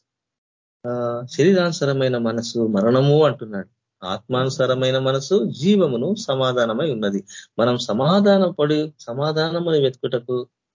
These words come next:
ఆయన సమాధానకర్త అయిన దేవునికి మనం లోబడి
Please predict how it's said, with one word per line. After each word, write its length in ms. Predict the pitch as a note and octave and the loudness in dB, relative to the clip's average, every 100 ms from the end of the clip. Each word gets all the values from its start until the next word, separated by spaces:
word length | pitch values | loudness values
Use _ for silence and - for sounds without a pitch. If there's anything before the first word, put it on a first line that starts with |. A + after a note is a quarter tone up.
| _ - | _ -6
ఆయన 120 | G#2+ | -6
సమాధానకర్త 880 | G#2 G2+ A2 B2+ C3 B2 A#2+ A2 B2 | -4 -2 0 2 0 -2 -4 -6 -2
అయిన 220 | A#2 A#2 | 0 0
దేవునికి 680 | A2 A2+ D3+ D#3+ C#3+ A#2 A2+ A2+ _ _ _ - | 2 2 4 2 -2 -4 -4 -6 _ _ _ -2
మనం 260 | A#2 C3 B2+ | 0 2 2
లోబడి 520 | B2 C3 C#3+ G3 F4 | 2 4 2 2 0